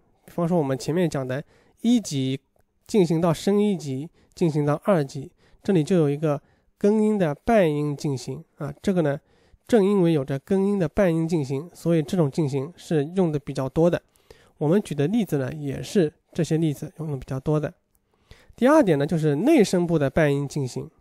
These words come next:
内声部啊，不再是低音声部了，有内声部。第三呢，就是减七和弦的运用。那么我们注意到，变化经过和弦除了骨干和弦之外，辅助性和弦都是减七和弦，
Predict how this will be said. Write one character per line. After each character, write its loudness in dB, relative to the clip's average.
内 4
声 0
部 -10
啊， -10
不 -8
再 2
是 0
低 -4
音 0
声 -2
部 -4
了， -6
有 -6
内 0
声 -2
部。 -6
第 0
三 2
呢， 4
就 -2
是 0
减 -4
七 -2
和 0
弦 -2
的 -2
运 -2
用。 -4
那 -4
么 2
我 4
们 -2
注 4
意 4
到， 0
变 4
化 8
经 2
过 6
和 2
弦 2
除 0
了 6
骨 0
干 4
和 0
弦 0
之 -4
外， 0
辅 -4
助 4
性 2
和 0
弦 -2
都 4
是 0
减 -4
七 2
和 4
弦， -2